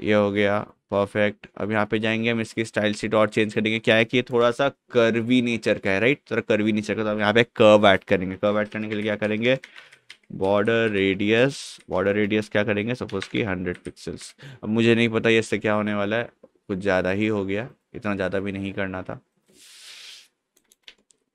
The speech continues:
फिफ्टी पिक्सेल्स, ये ठीक है, या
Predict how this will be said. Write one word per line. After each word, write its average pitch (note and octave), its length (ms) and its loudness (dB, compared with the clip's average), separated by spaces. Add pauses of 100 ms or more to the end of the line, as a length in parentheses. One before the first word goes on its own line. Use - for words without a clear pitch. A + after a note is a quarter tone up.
(160)
फिफ्टी G2 220 -4
पिक्सेल्स, - 600 -10 (2250)
ये - 180 0
ठीक C3 240 -4
है, E3 140 -6 (1160)
या G#2 260 -4